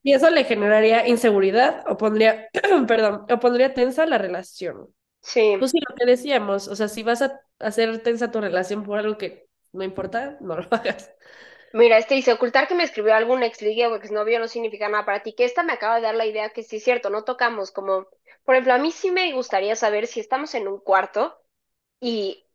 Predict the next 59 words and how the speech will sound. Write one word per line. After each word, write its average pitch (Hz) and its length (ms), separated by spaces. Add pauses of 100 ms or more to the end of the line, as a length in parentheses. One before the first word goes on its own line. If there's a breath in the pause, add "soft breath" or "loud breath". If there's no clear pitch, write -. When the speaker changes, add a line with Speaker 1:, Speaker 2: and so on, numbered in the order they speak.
(100)
Speaker 2:
mi 240 180
novio 226 260
ha 233 60
tenido 208 260
historia 214 380
con 214 140
alguna 214 320
de 226 80
las 214 180
otras 226 260
personas, 214 420
como 220 160
que 214 120
creo 233 160
que 285 60
eso 294 100
es - 80
complicado, 196 580
porque 196 400 (600)
creo 285 140
que 370 80
hay 339 140
un 311 140
punto 269 300
en 302 140
el 214 160
que, 214 340
la 240 160
neta, 254 260
no 294 200
quiero 277 200
ser 240 220
como 262 180
la 208 180
chava 233 260
de, 220 140
"Ay, 339 260
no 330 180
sabe 349 300
que 302 160
cogimos, - 560
<laughs> 240 120
jaja, 359 280
qué 339 140
risa", 330 320
la 269 140
novia 330 260
no 311 120
Speaker 1:
<laughs> - 0
Speaker 2:
sabe, 269 340
¿sabes? 247 300 (260)
Esa 339 220
es 370 100
mi 254 100
Speaker 1:
Ajá. 240 80
Speaker 2:
peor 240 240
pesadilla, 208 500
o 190 40
sea, 220 240